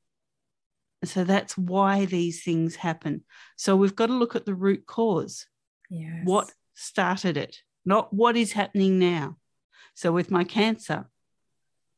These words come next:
Speaker 1: I was looking at what is happening now. The cancer's happening now. What I would look at now if it happened again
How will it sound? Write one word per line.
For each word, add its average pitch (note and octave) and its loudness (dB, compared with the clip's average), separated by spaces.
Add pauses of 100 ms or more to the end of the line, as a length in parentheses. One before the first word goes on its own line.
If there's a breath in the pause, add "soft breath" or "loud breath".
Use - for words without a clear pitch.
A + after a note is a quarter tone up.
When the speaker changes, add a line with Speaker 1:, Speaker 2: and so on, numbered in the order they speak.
(100)
Speaker 1:
I A3+ 4
was B3+ 2
looking G#3 4
at F3+ 4
what F#3 4
is E3+ 2
happening E3+ 0
now. G3 2
The - -14
cancer's A#3 -4
happening E3 0
now. D3+ -2 (720 loud breath)
What A3+ 4
I A#3+ 6
would G#3 6
look G3+ 0
at D#3 -2
now F3+ 4
if D3+ -4
it - -8
happened E3 -4
again G3 0